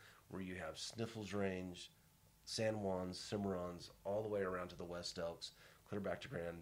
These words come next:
Mesa, that you have this great, great views of the property. And so, um, it's kinda nice when you have a property that you can kind of have, like, this dark light,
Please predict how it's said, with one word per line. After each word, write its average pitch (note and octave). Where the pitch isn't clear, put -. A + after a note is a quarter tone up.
Mesa, F2+
that F#2
you G2+
have F#2
this F2
great, G2
great D#2
views D2
of E2+
the D2+
property. -
And F2
so, F2
um, F2+
it's -
kinda C#3
nice G#2+
when G#2
you G#2
have F2+
a -
property F#2
that E2+
you G2
can F2+
kind F2+
of F2
have, F#2
like, F2+
this E2+
dark -
light, F2+